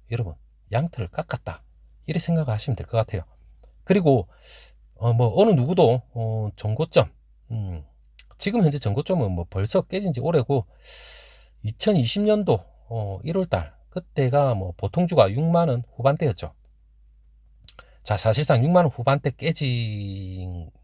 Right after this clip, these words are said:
깨진다고는 저는 솔직히 보진 않지만 자, 그거 역시도 양털 깎으려면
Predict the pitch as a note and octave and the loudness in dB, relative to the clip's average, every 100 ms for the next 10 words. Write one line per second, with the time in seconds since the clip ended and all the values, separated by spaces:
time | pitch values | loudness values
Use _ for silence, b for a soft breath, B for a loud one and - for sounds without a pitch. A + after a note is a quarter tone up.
0 | _ _ - F3+ D#3 C#3 A#2+ A2 - G2 | _ _ -6 -4 -2 0 2 2 0 -6
1 | G2 C3+ C#3 - B2 - G#2+ G2 C#3 D#3+ | -2 -2 -2 0 0 -2 -6 -2 0 2
2 | F#2+ D#2 B2+ F#2+ D#2+ B B B B B | 0 -2 0 0 -2 B B B B B
3 | B _ - G2+ - B2 D#3+ G#3+ - D#3+ | B _ -4 -4 -2 2 4 4 2 -2
4 | G2+ A2 F3+ G3 - F3 E3 C3 A2+ F2+ | 2 4 4 2 2 0 0 0 0 -2
5 | D2+ | -6